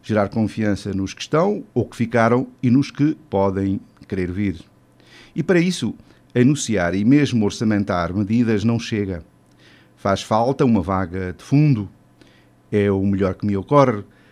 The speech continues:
que permita perceber que é sério. Isto é, se, ao mesmo tempo, não se derem sinais claros na melhoria dos cuidados de saúde,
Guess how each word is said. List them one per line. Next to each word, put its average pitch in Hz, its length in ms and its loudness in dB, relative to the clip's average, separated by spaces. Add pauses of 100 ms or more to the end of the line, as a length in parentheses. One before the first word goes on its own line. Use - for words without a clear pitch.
(120)
que 143 80 -2
permita 160 420 0
perceber 147 600 -2
que 127 180 -2
é 101 140 2
sério. 76 500 -10 (440)
Isto 139 200 -6
é, 78 200 -2 (500)
se, 143 500 0
ao 95 160 2
mesmo 110 300 0
tempo, 139 380 -4 (320)
não 123 120 4
se 131 120 -8
derem 170 180 2
sinais 147 400 0
claros 87 640 -4
na 104 140 0
melhoria 117 360 0
dos 127 140 -4
cuidados 113 440 -2
de - 40 -16
saúde, 95 420 -4